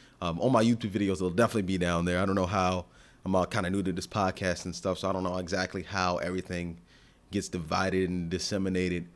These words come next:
uh, when it ultimately goes out, um, to,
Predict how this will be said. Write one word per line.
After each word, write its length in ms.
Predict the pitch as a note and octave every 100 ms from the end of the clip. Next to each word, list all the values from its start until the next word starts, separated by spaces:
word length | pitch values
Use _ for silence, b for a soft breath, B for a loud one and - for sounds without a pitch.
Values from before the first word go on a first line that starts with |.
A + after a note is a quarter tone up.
| b b F#2+
uh, 140 | F2+
when 160 | F2 F#2
it 80 |
ultimately 580 | D2 F2 F#2+ F#2+ F2 F2+
goes 340 | F2 F#2 F2 F2
out, 300 | F2+ F2 E2+ - b b b -
um, 260 | G#2+ F#2+ F2+
to, 440 | - G#2 G2 F2